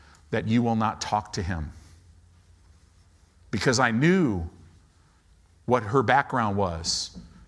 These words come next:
And she was very strong in the fact that God is sovereign and he heals some and doesn't heal others. And that kind of death would kill this guy. And she was mad at me.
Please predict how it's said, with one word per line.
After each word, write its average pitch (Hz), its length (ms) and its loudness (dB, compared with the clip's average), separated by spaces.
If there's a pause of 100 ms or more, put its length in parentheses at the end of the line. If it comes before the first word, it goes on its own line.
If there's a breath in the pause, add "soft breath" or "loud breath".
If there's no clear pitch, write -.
(140)
And 113 140 -2
she - 140 2
was 120 200 2
very 139 320 4
strong 143 800 2
in 110 100 0
the 110 80 2
fact 110 380 0
that 92 160 -4
God 120 260 2
is 95 100 0
sovereign 104 720 0 (640 soft breath)
and 101 100 -2
he 101 80 0
heals 147 360 2
some 139 320 2
and 101 140 2
doesn't 113 280 2
heal 113 280 0
others. 104 460 -2 (340 loud breath)
And 90 160 -4
that 139 180 0
kind 147 240 0
of 92 260 0
death 127 540 4 (520 soft breath)
would 107 200 -2
kill 151 300 2
this 92 240 0
guy. 73 380 -6 (1300 soft breath)
And 87 100 -4
she 139 240 2
was 98 180 0
mad 104 360 2
at 82 100 -8
me. 80 340 -10